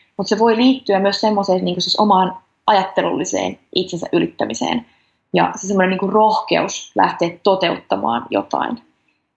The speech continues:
Niin, et mullakin oli siinä ihan väitöskirjan alkuvaiheessa oli kysymyksenä vaikka näin, että no, ketä mä haastattelen? Että onko ne ihmiset vaikka jotain huippu-urheilijoita? Onko ne vaikka startup-yrittäjiä?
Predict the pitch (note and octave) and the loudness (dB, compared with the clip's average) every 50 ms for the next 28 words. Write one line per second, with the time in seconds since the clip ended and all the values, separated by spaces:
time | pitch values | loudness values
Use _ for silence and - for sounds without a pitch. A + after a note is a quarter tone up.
0 | _ _ F#3 F3+ F3 E3+ F3 E3+ E3+ - _ _ _ _ _ _ G3 F3+ D#3+ - | _ _ 2 4 4 4 4 2 0 -6 _ _ _ _ _ _ 0 0 0 -2
1 | - - _ _ _ _ _ _ _ _ _ _ _ _ G#3+ G#3 G#3 G#3+ G3+ G3+ | -8 -14 _ _ _ _ _ _ _ _ _ _ _ _ -2 2 2 4 2 2
2 | G3+ F#3+ F#3 F#3 F#3 F#3 F#3 - - - - - - G3+ F#3+ F#3+ G3+ G#3+ G#3+ G3+ | 2 2 2 2 2 0 -2 -6 -10 -10 -10 -6 -4 -2 0 2 4 4 4 2
3 | G3 F#3+ - - _ _ - - G#3 G3 G3+ G3 - - - F#3+ F3+ F3+ F#3 F#3+ | 0 -2 -6 -10 _ _ -2 2 4 4 4 2 0 -4 -4 -4 0 2 2 2
4 | F#3+ F#3+ G3 F3+ F3+ E3+ E3+ F3 E3+ E3+ E3+ - E3+ E3+ E3+ F3 F#3 F3 F3+ F3 | 4 2 2 2 2 2 2 0 -2 -4 -4 -4 -4 -4 2 2 0 2 2 -2
5 | E3+ E3+ F3 E3+ E3 E3 E3 - - F3 E3+ E3+ E3+ - - F3 E3+ - - _ | -2 -2 0 0 0 0 -2 -2 -2 -4 -2 -2 -2 0 -2 -2 -2 -2 -10 _
6 | _ _ - - - - _ _ - G3 F#3 - - - - A3 - E4+ D#4 C#4 | _ _ -10 -10 -10 -18 _ _ 0 0 0 0 -2 -2 0 2 2 4 2 4
7 | B3 C4 C4+ B3+ - - F#3 - - G#3 A3 A3+ A3+ A#3 A3 - A3 A3+ A3+ A#3 | 2 2 0 0 -2 -4 -8 -4 -4 -2 -2 -2 -2 -4 -2 0 0 0 2 2
8 | G#3 G3+ G#3+ G#3+ G3+ F#3+ - - F#3 F#3 - F#3 F3+ F3+ F#3 F3+ F#3+ A3+ A3+ A3+ | 0 2 0 0 -2 -2 -2 -2 -2 -2 -2 -2 -2 0 -2 2 0 0 0 0
9 | A3+ G#3 G3 G3 F#3+ F#3+ F#3 F#3 F#3 F3+ F3+ F3+ F#3 F3+ - - _ _ _ _ | 0 -2 -2 0 0 -2 -2 -2 -2 -4 -2 -2 -2 -2 -2 -6 _ _ _ _
10 | _ _ _ _ - G3 G3 F#3+ - G3+ F#3 F3+ F3+ F#3+ F#3 - - - F3 F3+ | _ _ _ _ 0 0 0 0 -2 -2 -2 -2 -2 -4 -8 -8 -2 0 2 2
11 | F#3+ A3 A3 - - A#3 B3 C4 C4 - - C#4 C#4 C#4+ D#4 E4 D#4+ | 2 2 -2 -2 -2 -2 -2 -2 -2 -2 -4 -2 0 2 2 0 0